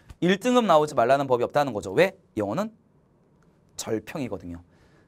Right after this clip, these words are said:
친구랑 경쟁해서 이기는 게 아니라 내 점수만 올리면 되거든요. 그래서 오히려,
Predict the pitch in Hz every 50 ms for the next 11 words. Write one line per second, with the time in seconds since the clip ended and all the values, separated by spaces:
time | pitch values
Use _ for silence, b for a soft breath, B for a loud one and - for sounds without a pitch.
0 | _ - - - - 294 277 269 254 277 254 247 247 - - 139 131 147 160 190
1 | 190 185 - - 156 131 143 156 160 156 147 123 113 143 165 156 117 87 - 110
2 | 117 165 175 165 - - 123 120 120 - 131 143 156 160 - _ - - 120 123
3 | 127 123 135 170 202 233 226 196 151 120 107 95 95 90 85 80 - _ _ b
4 | b b b b b b b b - 190 220 - 208 202 165 127 135 165 147 131
5 | 127 135 127 104 82